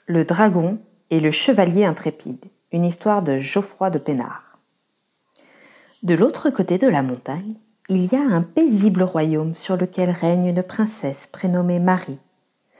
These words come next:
Elle est chargée de faire la classe dans la petite école. Un vieux dragon veille sur elle. Il s'appelle Georges. Aussi loin qu'on s'en souvienne, Georges a été au service de la famille royale.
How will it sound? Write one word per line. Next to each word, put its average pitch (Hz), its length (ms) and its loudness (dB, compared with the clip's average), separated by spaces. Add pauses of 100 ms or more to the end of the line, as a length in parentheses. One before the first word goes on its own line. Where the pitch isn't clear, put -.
(640)
Elle 170 160 2
est 196 40 4
chargée 214 360 2
de 269 100 4
faire 226 220 2
la 208 100 4
classe 214 340 -4
dans 175 120 0
la 165 100 2
petite - 340 -8
école. 131 440 -4 (880)
Un 131 180 0
vieux 175 400 0
dragon 151 480 -2
veille 139 320 -2
sur - 300 -14
elle. 139 280 -6 (540)
Il 202 140 2
s'appelle 185 400 2
Georges. - 680 -6 (760)
Aussi 151 300 -4
loin 139 340 2
qu'on 190 160 -6
s'en 151 180 -4
souvienne, 151 460 -2
Georges 185 380 2
a 143 40 0
été 143 240 -4
au 165 60 -2
service 139 480 -8
de 139 80 -2
la 135 100 -6
famille 165 300 -2
royale. 131 340 -10